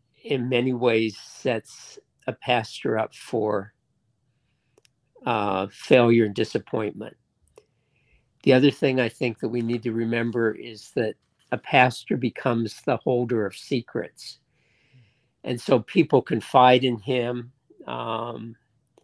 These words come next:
they tell things that, um, you know, they wouldn't tell anyone else. The pastor knows enough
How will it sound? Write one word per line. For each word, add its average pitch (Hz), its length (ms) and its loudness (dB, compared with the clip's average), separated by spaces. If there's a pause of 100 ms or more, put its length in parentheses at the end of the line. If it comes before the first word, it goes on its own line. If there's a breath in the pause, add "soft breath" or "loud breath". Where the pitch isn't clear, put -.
(1800)
they 127 200 2
tell 127 440 6
things 123 560 4
that, - 340 0
um, 101 440 0 (200)
you 135 100 -2
know, 120 140 0
they 120 100 2
wouldn't 117 280 0
tell 120 220 0
anyone 117 320 2
else. 107 500 -4 (840 soft breath)
The 110 100 -2
pastor 123 640 4
knows 120 320 4
enough 117 600 -2